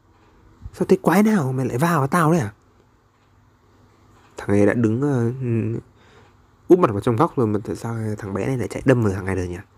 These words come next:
Vô lý thật sự. Có phải thằng này đang trên cái, ờ, cái đoạn đường mà nhiều người đi lại đâu? Đang úp mặt vào một góc rồi, thế mà thằng bé vẫn đâm vào được ạ. Vô lý.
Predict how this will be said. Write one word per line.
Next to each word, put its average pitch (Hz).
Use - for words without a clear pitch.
Vô 160
lý 143
thật 143
sự. -
Có -
phải 135
thằng 113
này 113
đang 131
trên 135
cái, 139
ờ, 135
cái -
đoạn 151
đường 113
mà 110
nhiều 113
người 113
đi 127
lại 113
đâu? 113
Đang 139
úp 175
mặt 151
vào 104
một 107
góc 165
rồi, 131
thế 190
mà 156
thằng 110
bé 104
vẫn 139
đâm 143
vào 110
được 95
ạ. 101
Vô 170
lý. 196